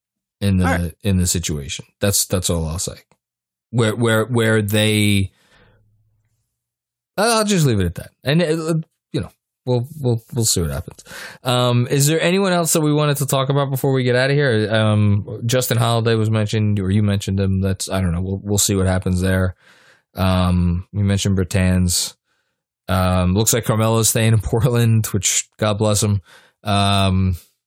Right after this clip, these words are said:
Speaker 2: I don't, I don't really want him back at this point, and I don't
Speaker 1: Look,
Speaker 2: say that.
Speaker 1: I'm
Speaker 2: I
Speaker 1: not
Speaker 2: just, I want him, I want him to find happiness, and, uh, I think that competing would probably be the best thing for his career, but I'm not, who am I to judge what he wants?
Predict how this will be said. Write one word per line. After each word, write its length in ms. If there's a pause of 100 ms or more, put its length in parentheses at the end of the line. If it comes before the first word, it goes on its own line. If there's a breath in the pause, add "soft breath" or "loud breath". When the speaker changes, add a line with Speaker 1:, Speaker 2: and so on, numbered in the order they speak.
(200)
Speaker 2:
I 60
don't, 320
I 100
don't 120
really 180
want 180
him 80
back 240
at 80
this 180
point, 220
and 100
I 280 (600)
don't 120
Speaker 1:
Look, 120
Speaker 2:
say 140
that. 180 (300)
Speaker 1:
I'm 120
Speaker 2:
I 40
Speaker 1:
not 80
Speaker 2:
just, 180
I 100
want 220
him, 140
I 80
want 240
him 140
to 100
find 480
happiness, 640 (140)
and, 300 (600)
uh, 380 (320)
I 80
think 320
that 260
competing 520
would 120
probably 360
be 140
the 140
best 300 (300)
thing 140
for 120
his 140
career, 280
but 140
I'm 140
not, 340
who 80
am 100
I 60
to 100
judge 300
what 120
he 120
wants? 420